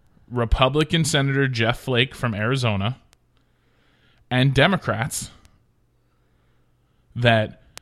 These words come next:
they would go ahead and agree to move Kavanaugh's nomination out of committee with the understanding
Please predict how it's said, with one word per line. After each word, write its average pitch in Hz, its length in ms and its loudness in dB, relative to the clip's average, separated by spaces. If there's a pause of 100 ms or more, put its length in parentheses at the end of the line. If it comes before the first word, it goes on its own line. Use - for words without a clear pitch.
(160)
they 131 220 4
would 147 200 2
go 135 200 2
ahead 147 320 2
and 123 160 0
agree 117 760 -2 (360)
to 127 180 2
move 127 420 2
Kavanaugh's 135 840 2 (240)
nomination 131 800 2
out 117 220 2
of 160 160 -4
committee 151 560 2 (1700)
with 143 380 6
the 175 140 2
understanding 123 840 2